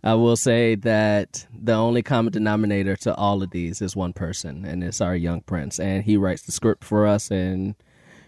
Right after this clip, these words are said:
he put, tells me what I need to say because Matt knows the success that we need to, uh,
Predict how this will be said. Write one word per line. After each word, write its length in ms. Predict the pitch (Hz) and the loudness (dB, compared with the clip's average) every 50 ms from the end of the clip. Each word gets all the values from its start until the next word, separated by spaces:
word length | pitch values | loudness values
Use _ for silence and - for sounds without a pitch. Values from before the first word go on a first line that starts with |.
| _ _ | _ _
he 160 | - 117 110 | 0 0 0
put, 240 | - - 120 - - | 0 0 -2 0 2
tells 220 | 127 110 107 110 | 2 2 2 2
me 80 | 120 113 | 0 0
what 180 | 110 113 107 113 | 0 2 2 2
I 60 | 117 | 2
need 160 | 113 117 - | 2 0 -2
to 80 | - - | -2 -2
say 200 | - 151 135 104 | 0 2 2 2
because 400 | 98 98 - 110 101 101 98 101 | 0 -2 -2 -2 0 0 0 -2
Matt 300 | 110 113 123 127 113 107 | 0 0 2 0 0 0
knows 600 | 117 113 110 104 101 98 95 101 107 - - - - _ _ _ _ - - - | 0 2 2 2 0 0 -2 -4 -6 -8 -10 -12 -14 _ _ _ _ -20 -8 -6
the 100 | 104 95 | -4 -4
success 600 | - - 98 - - - 98 85 82 - - - | -4 -4 -6 -4 -2 -2 -2 -2 -2 -6 -10 -6
that 200 | - 95 87 87 | -4 -4 -4 -2
we 140 | 92 92 92 | -2 -2 -2
need 260 | 95 92 87 85 85 | -2 -4 -4 -6 -6
to, 440 | - - 87 80 73 69 73 85 98 - _ - | -6 -6 -6 -6 -6 -8 -8 -10 -12 -14 _ -12
uh, 500 | - 90 87 80 67 65 60 50 50 | -8 -8 -6 -6 -8 -8 -10 -10 -10